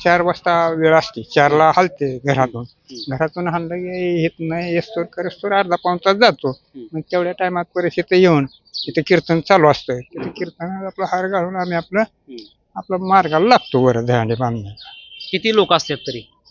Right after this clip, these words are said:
Speaker 1: तरी लय लोक, हजारो, कसले लोकांचं माप नाही एवढे लोक आहेत.
Speaker 2: बरं.
Speaker 1: भरपूर लोक,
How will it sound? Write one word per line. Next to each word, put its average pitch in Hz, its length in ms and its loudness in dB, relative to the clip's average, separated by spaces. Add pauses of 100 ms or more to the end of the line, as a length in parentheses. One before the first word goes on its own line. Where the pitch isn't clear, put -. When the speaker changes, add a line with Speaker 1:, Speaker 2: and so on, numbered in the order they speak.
(240)
Speaker 1:
तरी 175 320 -8
लय 240 180 2
लोक, 311 240 2
हजारो, 233 640 -2
कसले - 400 -4
लोकांचं 208 380 4
माप 180 300 2
नाही 160 220 -2
एवढे 143 240 -2
लोक 139 220 -6
आहेत. 101 120 -18 (540)
Speaker 2:
बरं. - 180 -14
Speaker 1:
भरपूर 135 420 2
लोक, 196 280 2